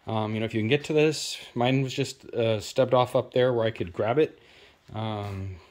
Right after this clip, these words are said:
and then this back here was just literally right there, so I could grab it. And when I lubed this up really good with some silicone, I was able to pop that into place. So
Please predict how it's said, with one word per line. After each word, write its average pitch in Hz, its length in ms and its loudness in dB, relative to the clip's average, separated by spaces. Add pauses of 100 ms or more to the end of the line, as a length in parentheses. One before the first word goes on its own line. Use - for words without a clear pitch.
and 101 160 -6
then 101 120 -2
this 123 200 0
back 117 280 0
here 127 280 0
was 98 180 -6
just - 240 -10
literally 110 320 -6
right 110 240 0
there, 120 240 0
so 98 300 -8 (260)
I 107 60 -14
could 98 160 -12
grab 107 240 2
it. 170 280 4 (640)
And 104 100 -10
when 101 80 -8
I 98 80 -6
lubed 117 200 -2
this 127 220 -2
up 127 140 0
really 127 160 -2
good 131 60 0
with 117 80 -8
some 104 100 -8
silicone, 147 500 2
I 117 120 -4
was 101 120 -6
able 117 140 -2
to 104 60 -6
pop 120 260 2
that 127 120 2
into 123 140 -4
place. 143 340 2
So 107 260 2